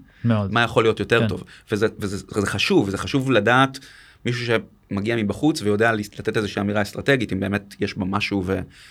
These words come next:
Speaker 2: והיא אינפורמד והיא בקונטקסט, שזה לא, לא פשוט. אמ, אבל relationships matter, כי זה מה שמאפשר לכם להיות vulnerable באיזושהי מידה, ולפתח אמון, אולי אפשר כזה לדבר קצת על חלק מהסקרים האחרים, אבל לפתח אמון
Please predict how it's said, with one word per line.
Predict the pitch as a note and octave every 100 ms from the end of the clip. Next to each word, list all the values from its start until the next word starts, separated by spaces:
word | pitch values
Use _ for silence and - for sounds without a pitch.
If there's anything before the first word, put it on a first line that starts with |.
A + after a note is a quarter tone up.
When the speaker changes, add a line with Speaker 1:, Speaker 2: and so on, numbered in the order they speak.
| - -
Speaker 2:
והיא | F2+
אינפורמד | F#2+ F2+ C3+ C3 G2+
והיא | G2
בקונטקסט, | F#2+ - B2+ A#2+ -
שזה | F#2 F#2+
לא, | G2+ -
לא | G2+
פשוט. | F#2 G2+ F2 - - - - - -
אמ, | - -
אבל | G2+ G#2+ G#2
relationships | C3+ C#3 B2 -
matter, | G#2 G#2 - - -
כי | - G#2+
זה | G2 B2
מה | C3
שמאפשר | A#2 G2 - A#2
לכם | A2+ G#2+
להיות | F#2+ G#2 G#2 - - _ _ _ _ _ _ _ - G2 G2+
vulnerable | G#2+ B2 C3+ D3 D#3+ F#3 A3 - _ -
באיזושהי | G2+ F#2+ G2 -
מידה, | F#2 F#2 G2 C3+ G3+ - _ _ - - -
ולפתח | G#2 G2+ G2 G#2+ D#3+ E3 -
אמון, | G#2 E3 D#3 D#3+
אולי | F#3 F#3+ _ _ -
אפשר | A2 G#2
כזה | F#2+ F#2+
לדבר | G2 F#2+ G#2
קצת | - F#2+
על | F#2+
חלק | G#2+ G#2
מהסקרים | F#2 G2 G#2+
האחרים, | G#2+ F#2 G2+ D3 E3+ E3+ - - - -
אבל | G2
לפתח | - - D#3 D#3 - G2+
אמון | G2+ C3 E3+ F#3+